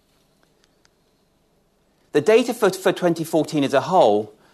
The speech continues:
make clear that the sharp fall in oil prices was a supply story. The increase in oil consumption in twenty fourteen was very close to its recent historical average.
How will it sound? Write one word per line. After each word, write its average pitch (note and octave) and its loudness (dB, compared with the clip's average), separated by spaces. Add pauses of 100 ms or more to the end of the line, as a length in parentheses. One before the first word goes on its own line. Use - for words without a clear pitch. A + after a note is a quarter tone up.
make C#3 -2
clear D#3+ -2 (160)
that C3 -8
the C#3 -4
sharp E3+ 2
fall C3+ 0 (200)
in - -8
oil E3+ 2
prices G#2 -6 (140)
was B2 -8
a A#2+ -10
supply A#2 -4
story. - -16 (2000)
The E3 2
increase G#3+ 2
in E3+ -2
oil D#3 4
consumption D3+ -4
in A#2+ -10
twenty A2+ -6
fourteen G2+ -8 (220)
was C3 -6
very D#3+ 2
close B2+ -2
to C3 -8
its A2+ -8
recent A#2+ -8
historical A2 -4
average. F#2 -6